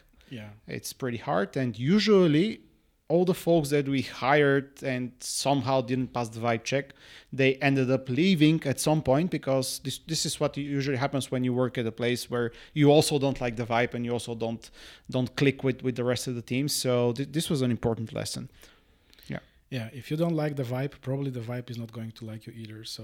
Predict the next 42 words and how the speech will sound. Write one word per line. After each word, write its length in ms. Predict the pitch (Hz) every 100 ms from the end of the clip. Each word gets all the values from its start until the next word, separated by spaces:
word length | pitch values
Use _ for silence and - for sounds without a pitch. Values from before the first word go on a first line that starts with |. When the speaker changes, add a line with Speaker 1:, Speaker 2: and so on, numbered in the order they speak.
| 110
Speaker 1:
at 140 | 110
some 120 | - 117
point, 580 | 113 131 - 175 -
Speaker 2:
<laughs> 240 | 180 156 151
Speaker 1:
at 100 | 196
some 160 | 180
point, 280 | 175 175 170
the 100 | 156
roads 200 | 147 151
are 60 | 135 139
just 80 | 131
going 180 | 139
to 100 | 135
split. 300 | 127 - 120 - _ -
Speaker 2:
Yeah. 160 | 160 - - - -
Yeah, 140 | 220 -
for 120 | 147
sure. 220 | 135 208
Speaker 1:
So 60 | 262
it 120 | 147
is 160 | 135 -
really 380 | 127 151 147 135
important. 460 | 123 120 110 107 107
The 60 | 120
vibe 160 | 131 -
check 280 | 127 120
is 200 | 123 117
like, 300 | 120 113 113 - - - - -
I 40 |
think 260 | 131 131 -
it's 200 | 139 -
way 320 | 139 127 143
more 240 | 147 139 135
important 420 | 127 123 120 120
than 100 | 113
the 60 | 110 113
technical 280 | 107 117 113
knowledge, 340 | 113 113 117 -
'cause 200 | 113 - -
technical 400 | 135 143 127 123
knowledge 320 | 123 117
is 60 | 117